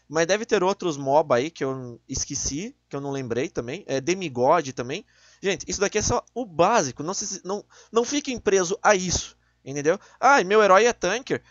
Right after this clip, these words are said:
mas eu, eu, eu quero deixar ele carrier." Ok, não vai ser um carrier tão bom quanto um carrier de verdade.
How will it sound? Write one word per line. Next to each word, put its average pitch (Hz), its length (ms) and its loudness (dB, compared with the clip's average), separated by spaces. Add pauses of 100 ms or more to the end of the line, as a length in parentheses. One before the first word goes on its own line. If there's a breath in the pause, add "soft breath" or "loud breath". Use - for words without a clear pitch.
(180 soft breath)
mas 196 240 0
eu, 220 300 2
eu, 226 220 2
eu 226 140 4
quero 233 200 0
deixar 220 240 0
ele 233 120 -2
carrier." 143 460 0 (180)
Ok, 247 420 2
não 214 180 2
vai 208 180 6
ser 220 220 2
um 202 100 -6
carrier 208 340 0
tão 240 240 -2
bom 196 200 0
quanto 226 260 -6
um 233 60 -6
carrier 220 280 -2
de 208 80 -8
verdade. 240 540 0